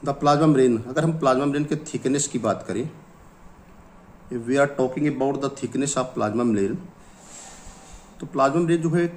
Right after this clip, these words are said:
ट्राइलेमिनर स्ट्रक्चर है। जैसा कि हम जानते हैं, when we have to observe the plasma membrane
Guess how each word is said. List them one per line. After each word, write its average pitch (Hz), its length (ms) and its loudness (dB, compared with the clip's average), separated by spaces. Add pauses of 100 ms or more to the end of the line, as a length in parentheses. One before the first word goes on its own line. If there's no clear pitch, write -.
(140)
ट्राइलेमिनर 127 600 4
स्ट्रक्चर - 460 -10
है। 92 140 -12 (3750)
जैसा 123 180 -6
कि 139 140 -6
हम 123 140 -2
जानते 113 340 0
हैं, 127 180 -4 (1040)
when 147 220 2
we 160 140 2
have 165 200 0
to 160 180 4
observe 143 320 -2
the 143 180 0
plasma 117 400 2
membrane 95 380 -2